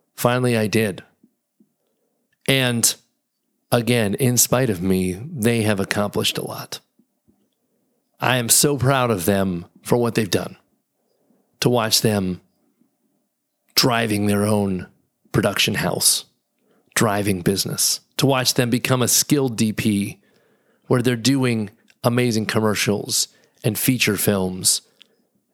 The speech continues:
and anything else that comes their way, to watch them paint murals and do this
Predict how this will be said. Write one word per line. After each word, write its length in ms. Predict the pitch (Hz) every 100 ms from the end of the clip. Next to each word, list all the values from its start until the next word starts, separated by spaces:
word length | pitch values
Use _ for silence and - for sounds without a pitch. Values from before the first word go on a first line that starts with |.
| -
and 140 | 127 127
anything 380 | 147 131 139
else 240 | 127 117 -
that 100 | 120
comes 280 | 113 107 98
their 120 | 98
way, 280 | 98 90 - _ _ _ _ _ _ _ _
to 100 | -
watch 320 | 123 127 123 -
them 340 | 117 107 95 - _ -
paint 220 | 151 131
murals 720 | 123 117 101 95 - - - - _ _ _ _ _ -
and 200 | 123 113
do 180 | 131 127
this 260 | 117 -